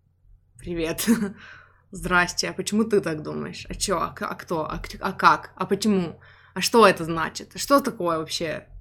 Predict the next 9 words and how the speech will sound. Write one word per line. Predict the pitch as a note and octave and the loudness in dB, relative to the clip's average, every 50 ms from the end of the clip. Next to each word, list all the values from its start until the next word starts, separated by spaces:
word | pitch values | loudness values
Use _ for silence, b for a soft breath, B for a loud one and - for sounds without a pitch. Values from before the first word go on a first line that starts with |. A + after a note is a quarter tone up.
| - - | -10 -6
Ну, | F3+ F3 E3 - - - _ _ _ _ _ _ _ | -6 -6 -6 -8 -12 -18 _ _ _ _ _ _ _
кто | - - - C4 C4+ | 2 6 8 10 10
это | B3 A3+ A3 G#3 | 10 8 6 6
навязал | F#3+ F#3 F3+ E3+ E3+ E3 F3 F3 G3 A3 A#3 | 4 2 0 -2 -4 -2 2 4 4 4 4
и | G3+ | 2
откуда | F3 E3+ - - - G#3 G3+ F#3 F3+ | 0 -2 -4 -8 -4 -2 0 0 0
оно | E3+ D#3+ E3 D#3+ | 0 -2 -4 -6
сейчас | D#3+ - - - E3 E3 - - | -8 -10 -10 -10 -8 -8 -8 -10
всплыло? | - - - E3 D#3 D#3 - - - | -10 -8 -6 -6 -4 -4 -6 -8 -10